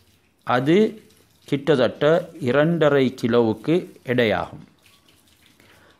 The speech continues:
இந்த அடிப்படையில் இந்த கொஞ்சம் நீரினால் ஹஜ்ரத் ரசூலுல்லா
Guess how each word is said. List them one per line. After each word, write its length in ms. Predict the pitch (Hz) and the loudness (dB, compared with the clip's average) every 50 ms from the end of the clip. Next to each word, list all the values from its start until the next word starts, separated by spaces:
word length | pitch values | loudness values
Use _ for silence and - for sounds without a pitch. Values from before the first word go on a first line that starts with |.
| _ | _
இந்த 200 | - 147 170 185 214 | -2 0 2 4 4
அடிப்படையில் 580 | 196 185 160 156 156 165 143 131 123 139 160 202 - - - _ _ _ _ _ _ _ - | 4 4 2 2 2 0 2 2 2 0 0 -4 -6 -12 -20 _ _ _ _ _ _ _ -4
இந்த 240 | 127 151 170 170 175 165 | -2 -2 2 2 2 0
கொஞ்சம் 460 | 170 - 160 156 156 147 151 143 135 | 2 2 2 2 4 4 4 4 4
நீரினால் 480 | 123 123 135 127 117 110 104 113 139 160 | 4 4 4 2 2 2 2 2 0 -2
ஹஜ்ரத் 540 | - - - 123 120 139 135 135 135 - 127 | -4 -4 -4 -2 0 0 -2 -2 -4 -4 -4
ரசூலுல்லா 580 | 113 - - 147 135 117 113 107 104 98 104 | -4 -2 0 0 0 2 2 2 2 2 2